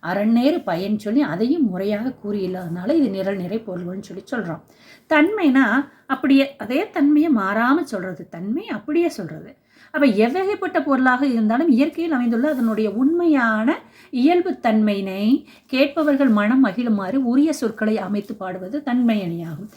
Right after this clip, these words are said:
எது பிளஸ் மைனஸ்ல ஒண்ணுமே கிடையாது, இருக்கிறது இருக்கிறதே. ஆனா கொஞ்சம் கேட்கறவங்க நல்லா விரும்பி கேட்குற அளவுக்கு அழகா சொல்றது தான் வந்து தன்மை அணின்னு சொல்லி பேரு. இவ்வணி நா-, அதுலயே நான்கு வகை. பொருள் தன்மை அணி, குணத்தன்மை அணி, சாதித்தன்மை அணி,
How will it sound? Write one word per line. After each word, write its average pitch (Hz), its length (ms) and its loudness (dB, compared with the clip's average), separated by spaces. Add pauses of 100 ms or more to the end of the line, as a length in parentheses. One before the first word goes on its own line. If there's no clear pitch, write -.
(240)
எது 254 200 0
பிளஸ் 240 280 0
மைனஸ்ல 233 420 0
ஒண்ணுமே 208 280 0
கிடையாது, 175 320 -6
இருக்கிறது 339 520 -8
இருக்கிறதே. 277 520 0
ஆனா 285 280 0
கொஞ்சம் 381 440 -8 (120)
கேட்கறவங்க 277 540 -2
நல்லா 262 280 -2 (420)
விரும்பி 302 320 2
கேட்குற 208 300 -6
அளவுக்கு 202 360 -6
அழகா 185 200 -6
சொல்றது 180 480 -10
தான் 202 160 -8
வந்து 175 380 -4 (280)
தன்மை 220 340 2
அணின்னு 180 240 -6
சொல்லி 165 240 -12
பேரு. 165 320 -14 (240)
இவ்வணி 269 360 4
நா-, 254 180 2
அதுலயே 277 240 2
நான்கு 226 420 2
வகை. 196 240 -2
பொருள் 262 400 -2
தன்மை 180 380 -8
அணி, 160 340 -2 (260)
குணத்தன்மை 190 680 -2
அணி, 175 320 -4 (120)
சாதித்தன்மை 208 880 -2
அணி, 170 300 -2